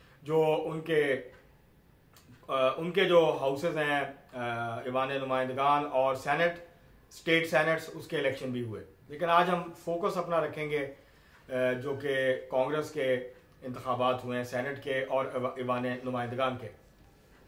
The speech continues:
ये, अ, अमूमी तासुर ये था इंतखाबात से पहले और जो opinion polls आ रहे थे, Opinion polls जो हैं वो काफ़ी हद तक divided थे। कुछ opinion poll ये कह रहे थे कि शायद Democratic Party जो है वो अपनी अक्सरियत जो है वो,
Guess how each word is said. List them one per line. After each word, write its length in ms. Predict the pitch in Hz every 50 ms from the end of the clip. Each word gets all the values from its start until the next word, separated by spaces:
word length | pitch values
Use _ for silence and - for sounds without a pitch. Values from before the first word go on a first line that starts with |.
| - - - - _ _ _ - - - _ _ - _ - - - - - - - - - _ _ -
ये, 440 | 160 185 226 247 254 247 240 233 220
अ, 340 | 175 175 180 170 165 160 170
अमूमी 360 | 170 165 180 202 220 262 269
तासुर 420 | 262 269 202 190 196 - - 262 240
ये 160 | 233 233 220
था 360 | - 160 139 135 135 131 - -
इंतखाबात 580 | 151 151 - - - 151 147 151 165 175 170 -
से 60 | 170
पहले 340 | - 156 147 147 151 147 151
और 220 | 151 147 147 143
जो 220 | 147 151 147 147
opinion 400 | 139 - - 208 208 226 226 208
polls 320 | - 208 196 196 208 202 196
आ 140 | 175 175 170
रहे 120 | 170 170
थे, 280 | 165 165 151 151 156 156
Opinion 380 | 151 147 185 208 226 240 226
polls 340 | 220 - 196 202 208 208 185
जो 160 | 196 208 208
हैं 80 | 202 208
वो 120 | 208 202
काफ़ी 300 | 196 202 185 185 214 214
हद 120 | 202 - -
तक 140 | 202 185 165
divided 520 | 151 156 147 156 165 165 196 208 202 - 190
थे। 140 | 185 185 185 180 - - - - - - - - - - - -
कुछ 180 | 214 208 208 220
opinion 360 | 196 185 202 196 202 208 196
poll 380 | 190 - 180 180 185 185 180 185
ये 60 | 180
कह 200 | 185 170 175 180
रहे 180 | 190 190 180 180
थे 220 | 175 175 175 175
कि 100 | 175 170
शायद 320 | - 170 156 165 170 170
Democratic 580 | 160 160 156 156 160 160 165 165 160 160 - -
Party 300 | 156 147 147 147 175 175
जो 120 | 165 165
है 340 | 156 156 156 160 160 160 - - - - - - - - - -
वो 100 | 165 175
अपनी 280 | 170 170 170 175 175 175
अक्सरियत 420 | 170 175 - 170 180 185 185 185
जो 160 | 185 180 175
है 200 | 160 160 160 160
वो, 440 | 156 156 156 156 170 165 - - -